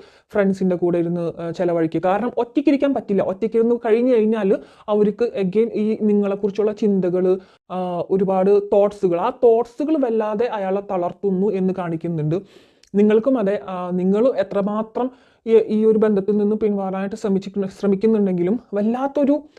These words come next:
ആ, ഒരു ഭയം, ഭയമാണ്. കാരണം എനിക്കിവിടെ കാണുന്നുണ്ട് വിക്ടിം കോൺഷ്യസ്നസ്, അതായത്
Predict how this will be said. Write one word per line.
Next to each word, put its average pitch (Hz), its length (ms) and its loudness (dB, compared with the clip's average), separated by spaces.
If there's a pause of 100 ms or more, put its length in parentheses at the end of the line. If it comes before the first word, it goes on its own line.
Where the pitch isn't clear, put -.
(240)
ആ, 208 100 0
ഒരു 254 220 4
ഭയം, 247 480 4 (280)
ഭയമാണ്. 254 680 0 (240)
കാരണം 220 180 0
എനിക്കിവിടെ 277 340 2
കാണുന്നുണ്ട് 247 500 0 (380)
വിക്ടിം 220 480 0 (120)
കോൺഷ്യസ്നസ്, 220 840 0
അതായത് 214 460 2